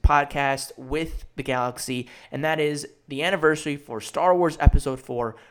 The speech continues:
A New Hope, and Solo, A Star Wars Story. On this date, Star Wars, which was the only title for that film before any of the episodics kicked into gear,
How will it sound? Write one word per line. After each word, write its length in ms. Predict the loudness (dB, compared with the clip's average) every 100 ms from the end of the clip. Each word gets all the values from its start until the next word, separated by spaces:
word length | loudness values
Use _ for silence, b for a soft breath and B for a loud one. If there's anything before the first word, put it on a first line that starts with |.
| B -10
A 80 |
New 300 | -4 2 4
Hope, 340 | 4 4 2 -2
and 200 | -6 -6
Solo, 420 | 0 2 4 2 0
A 80 |
Star 380 | -4 -2 2 2
Wars 220 | 2 -4
Story. 500 | -6 -8 -4 -2 -4 B B -6
On 220 | -4 0
this 240 | 0 0
date, 420 | -2 -2 -2 -4 _
Star 440 | -14 -4 2 6 6
Wars, 360 | 6 2 2
which 180 | -2 0
was 160 | -2 -2
the 140 | -4
only 260 | -4 -2 -4
title 280 | -2 -2 -2
for 120 | -4
that 220 | -6 -6
film 240 | -6 -6
before 460 | -8 -4 0 2 0 B B -6
any 200 | -4 -4
of 40 |
the 140 | -8 -2
episodics 840 | 0 0 -2 -2 2 2 0 -4 -6
kicked 220 | -6 -4
into 200 | -8 -8
gear, 380 | -8 -4 -4